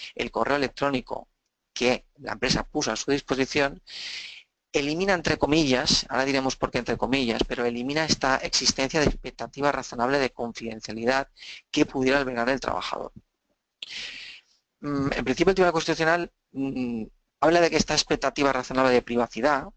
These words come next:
desaparece o se difumina o de alguna manera pierde intensidad cuando el empresario implanta en su empresa un código de conducta que prohíbe el uso del correo electrónico con fines personales. Y, por tanto,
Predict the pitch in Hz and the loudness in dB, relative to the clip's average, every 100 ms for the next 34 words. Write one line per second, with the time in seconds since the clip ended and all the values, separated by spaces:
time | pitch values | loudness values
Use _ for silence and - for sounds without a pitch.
0 | _ _ 113 135 - 123 120 147 175 143 | _ _ -6 0 0 2 0 2 0 -2
1 | 135 117 127 117 - 127 151 139 120 113 | -4 -4 -4 -4 -6 -6 -4 0 0 0
2 | 123 131 131 123 - 131 127 120 123 120 | 2 2 2 0 0 0 0 -2 -4 -2
3 | - - 131 - _ - - - - 160 | -2 0 -2 -4 _ -20 -20 -10 -2 0
4 | 156 147 147 - 147 135 123 139 139 127 | 0 0 0 0 0 -6 -8 -4 -4 -6
5 | 117 113 110 147 139 127 - 139 143 147 | -8 -10 -2 0 0 -2 -6 -10 -6 -4
6 | 139 131 123 120 123 151 151 - - - | -2 -4 -4 -6 -4 -4 -2 -4 -6 -6
7 | 123 127 127 127 - _ - 120 127 107 | -4 -2 0 -2 -4 _ -6 -4 -4 -6
8 | 113 - 123 - 123 127 143 143 - - | -8 -2 -2 -2 -6 -6 -4 -6 -8 -20
9 | - _ 127 120 - 127 131 - - - | -20 _ -8 -8 -4 -2 -2 -4 -4 -6
10 | 95 - 123 123 127 147 147 175 | -10 -8 -4 -2 0 -2 0 -2